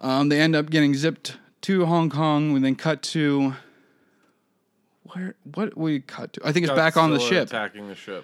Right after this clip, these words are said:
Speaker 1: Yeah, it's back on the, well, no, I don't think it's Godzilla attacking the ship. It's now torrential downpour at this point. Uh, King Kong is chained to the ship. He's trying to hide his face in some manner from the elements, trying to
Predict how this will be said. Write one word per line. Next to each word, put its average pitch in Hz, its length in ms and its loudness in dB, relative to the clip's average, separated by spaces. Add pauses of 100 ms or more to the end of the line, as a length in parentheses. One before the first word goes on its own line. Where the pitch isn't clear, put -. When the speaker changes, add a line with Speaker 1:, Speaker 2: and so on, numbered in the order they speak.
Speaker 1:
Yeah, 123 300 0
it's 123 180 -6
back 147 220 0
on 151 100 0
the, 135 80 -6
well, 156 200 2
no, 175 200 2 (160)
I 147 60 -6
don't 180 180 2
think 185 140 2
it's 151 80 -6
Godzilla 151 500 -2
attacking 143 400 -2
the 123 60 0
ship. 123 260 -4
It's 131 240 -8
now 135 400 2 (640)
torrential 156 400 -2
downpour 135 520 0
at 101 100 -12
this 113 120 -12
point. 113 360 -6 (580)
Uh, 131 260 0
King 160 200 0
Kong 143 260 2
is 123 140 -2
chained 170 300 2
to 156 60 0
the 139 100 -2
ship. 135 300 -2
He's 131 120 -6
trying 147 240 0
to 123 40 -4
hide 147 360 0
his 135 160 -6
face 139 340 -2
in - 80 -6
some 131 240 -2
manner 127 240 -2
from 123 220 -4
the 104 80 -4
elements, 135 580 0
trying 127 280 -4
to 120 200 -6